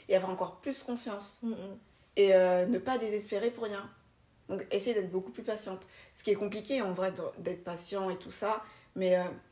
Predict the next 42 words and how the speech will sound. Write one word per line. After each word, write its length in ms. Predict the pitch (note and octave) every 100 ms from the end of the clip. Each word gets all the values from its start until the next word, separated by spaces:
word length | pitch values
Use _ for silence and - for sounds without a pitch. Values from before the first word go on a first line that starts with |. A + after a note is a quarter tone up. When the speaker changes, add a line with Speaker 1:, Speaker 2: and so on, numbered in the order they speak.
| _
Speaker 1:
en 80 | G3
vrai, 220 | G3 A#3 C#4 - - - _
c-, 200 | - - - -
ce 100 | -
que 220 | A#3 G#3
je 100 | G3+
peux 140 | - G3
te 60 |
dire 280 | F3+ A3+ C#4 C#4
par 100 | F#3+
rapport 240 | F3+ F#3
à 80 | F3+
ça, 320 | - A3+ A3+ - -
c'est 160 | - A3
que 100 | A3
moi, 300 | G#3 C#4 C#4+
personnellement, 600 | F#3+ - F#3+ F#3 G3+ C4 -
quand 140 | G3
il 100 | F#3
m'arrive 300 | F#3 G#3 A3
de, 360 | F3+ F3+ F3 F3+ - _ _
de 80 | F#3+
me 60 | F#3
dire, « 240 | F3+ G#3 A3+ - - -
Ah, 80 | F#3+
j'aurais 240 | F3 F3 F3
pas 120 | E3
ça », 320 | F3+ G3 A3+ - _ _ _ _ _
deux 80 | F#3+
minutes 160 | A3 G3+
après, 180 | F#3+ G#3+
je 60 |
me 60 | F#3
dis, « 160 | F3 F3+
Non, 160 | - - _
Anfia, 480 | F#3+ - G3 G3 - -
tais-toi, 440 | G3+ - F#3+ G3 - - -
arrête 260 | A3 A#3
de 60 | A3+
dire 200 | F#3 A3
Speaker 2:
Ouais. 40 | G#3+
Speaker 1:
ça, 360 | A3 G#3+ A#3